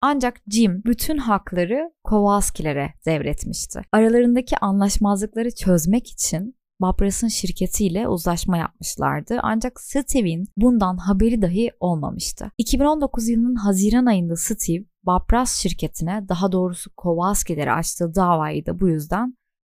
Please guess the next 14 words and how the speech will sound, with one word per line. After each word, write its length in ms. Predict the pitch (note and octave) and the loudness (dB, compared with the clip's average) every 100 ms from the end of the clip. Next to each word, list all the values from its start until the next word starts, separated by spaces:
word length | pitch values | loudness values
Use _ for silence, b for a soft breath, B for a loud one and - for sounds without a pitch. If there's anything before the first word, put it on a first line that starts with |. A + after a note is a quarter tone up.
| _ | _
kaybetmişti 840 | F#3+ E3 D3 D3+ - D3+ - G#3+ | 0 0 0 -2 -4 -8 -8 -2
ve 160 | A3 F#3 | 0 2
böylelikle 720 | A#3+ A#3+ F3+ D3 - A3 C4 | 2 2 0 -2 -4 -4 -4
Kowalski'ler 680 | - G#3 G#3+ A3 - D3 B2 | 0 2 4 0 -2 -4 -4
istediğini 560 | - - - C#3+ C#3+ - | -2 -2 -2 -2 -4 -2
elde 520 | - E3 E3 A#3 B3 | -2 -2 -2 -2 -2
etmişti. 640 | F3 E3+ G3+ - - - - - _ | -4 -4 -4 -6 -8 -10 -14 -16 _
Artık 340 | - G3+ G#3 - | -4 -4 -4 -8
Bob 340 | F3 G#3+ - | -4 -2 0
Ross'ın 320 | F3 - D#3+ F3+ | 0 -2 -6 -6
ismine 560 | G3 - D#3 E3 A3 _ _ | -4 -4 -2 -2 -4 _ _
tamamen 640 | - E3+ E3+ F3 E3+ D3+ C3+ _ | -2 0 2 2 2 -2 -6 _
sahip 420 | - D#3 D#3+ - | -4 -2 -2 -2
olmuşlardı. 680 | E3 - - - - - | -4 -6 -8 -6 -8 -10